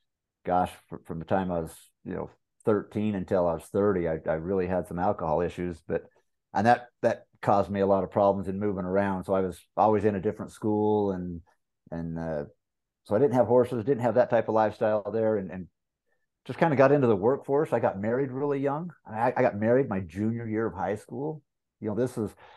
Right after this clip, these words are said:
you know, I was seventeen, my wife was sixteen. You know, she was pregnant.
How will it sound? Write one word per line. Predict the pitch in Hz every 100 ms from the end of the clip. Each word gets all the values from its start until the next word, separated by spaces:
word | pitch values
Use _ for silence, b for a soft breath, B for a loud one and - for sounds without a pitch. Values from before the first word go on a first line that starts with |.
| B B _ -
you | 95
know, |
I | 110
was | 87
seventeen, | - 120 113 - 123 120
my | 98
wife | 101 113 87
was | 82
sixteen. | - 117 - 123 120 120 113 _ _ _ _ _ _ _ -
You | 80
know, |
she | 80 110
was | 95
pregnant. | - 117 120 123